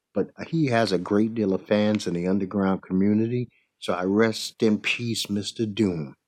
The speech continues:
Paul Westphal, a Hall of Fame basketball player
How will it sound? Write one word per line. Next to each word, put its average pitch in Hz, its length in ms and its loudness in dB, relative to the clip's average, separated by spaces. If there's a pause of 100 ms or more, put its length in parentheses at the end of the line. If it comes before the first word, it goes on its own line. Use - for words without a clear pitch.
(600)
Paul 185 500 0
Westphal, 87 720 -2 (180)
a 92 40 -20
Hall 143 280 2
of 127 100 -4
Fame 110 300 0
basketball 90 800 -2 (160)
player 85 340 -2